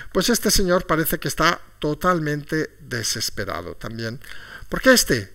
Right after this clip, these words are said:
fíjense el detalle, este ya no chupa de la política, pero chupa de todos los aláteres de la política y sabe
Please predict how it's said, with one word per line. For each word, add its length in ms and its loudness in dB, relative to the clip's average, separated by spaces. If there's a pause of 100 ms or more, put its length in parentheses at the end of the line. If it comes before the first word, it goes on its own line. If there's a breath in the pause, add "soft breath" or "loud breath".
(240)
fíjense 460 0
el 60 -2
detalle, 640 0
este 260 0
ya 140 2
no 140 -2
chupa 440 -4
de 80 -4
la 140 -4
política, 580 -10 (300 loud breath)
pero 160 8
chupa 480 4
de 160 0
todos 320 2
los 200 0
aláteres 720 2
de 60 0
la 220 2
política 640 -8 (880 loud breath)
y 140 -2
sabe 500 8